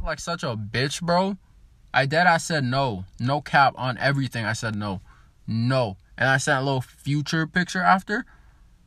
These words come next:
And she blocked me. I don't know if she blocked me or she deleted her account. But one of those. It's probably blocked still. But I was like, "Wow." But, yo, I felt like such a bitch mo-, like, it was like, I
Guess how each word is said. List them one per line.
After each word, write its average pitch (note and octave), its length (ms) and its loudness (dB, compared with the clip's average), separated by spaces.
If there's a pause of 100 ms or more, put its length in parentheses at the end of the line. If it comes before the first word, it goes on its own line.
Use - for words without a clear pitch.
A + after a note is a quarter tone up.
(140)
And E3 160 4
she G3+ 120 2
blocked F#3+ 440 8
me. D3+ 140 0
I C3 80 6
don't F3 80 6
know G#3 80 2
if G3 80 0
she F3+ 100 -2
blocked C#3+ 400 4
me G#3 60 -2
or F#3+ 80 4
she F3 220 -2
deleted C#3+ 360 0
her D3 120 0
account. D#3 360 0 (500)
But C3+ 280 2
one D3+ 160 2
of D3 100 2
those. C3+ 200 -2
It's A#2+ 60 -6
probably G3 300 2
blocked C3 400 2
still. B2+ 380 -4 (420)
But D3+ 180 2
I D#3 120 8
was F3 100 2
like, C#3 140 -2
"Wow." B2+ 1120 4 (960)
But, C#3+ 340 0
yo, E3+ 280 4
I C3 100 0
felt F#3 220 0
like F3+ 140 0
such F#3 180 -4
a D#3 140 0
bitch C#3 460 -2
mo-, C#3+ 200 0
like, C#3+ 200 -6
it D3 40 -2
was D3 100 -2
like, C3+ 200 -4 (1200)
I E3 320 -12